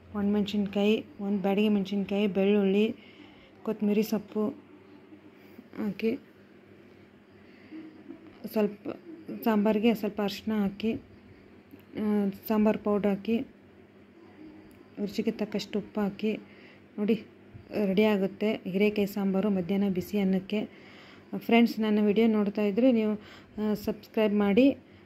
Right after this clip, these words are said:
ಮತ್ತು ನನ್ನ ಎಲ್ಲ ವಿಡಿಯೋಗಳು ನಿಮಗೆ ಅಪ್ಡೇಟ್ ಆಗ್ತಾ ಇರುತ್ತೆ. ಸಬ್ಸ್ಕ್ರೈಬ್ ಮಾಡಿ.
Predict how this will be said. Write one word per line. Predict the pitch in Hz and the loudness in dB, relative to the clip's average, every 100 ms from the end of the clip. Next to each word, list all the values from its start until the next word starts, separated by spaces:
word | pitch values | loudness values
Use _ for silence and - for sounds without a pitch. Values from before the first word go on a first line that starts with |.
| - - | -20 -8
ಮತ್ತು | 202 196 196 220 214 202 190 175 180 - - | -4 -4 -6 -4 -2 0 0 -2 -4 -6 -2
ನನ್ನ | 214 214 | 2 4
ಎಲ್ಲ | 202 214 226 | 6 6 6
ವಿಡಿಯೋಗಳು | 202 208 208 220 | 4 4 4 4
ನಿಮಗೆ | 220 202 220 | 4 2 2
ಅಪ್ಡೇಟ್ | 202 208 202 202 | 0 0 -2 -2
ಆಗ್ತಾ | 196 - | -4 -4
ಇರುತ್ತೆ. | 196 185 175 233 262 - - - - - - | -2 -2 -4 -2 -4 -6 -20 -20 -20 -20 -10
ಸಬ್ಸ್ಕ್ರೈಬ್ | 214 208 - 202 196 | -8 -6 -4 -2 0
ಮಾಡಿ. | 185 208 240 | 2 2 0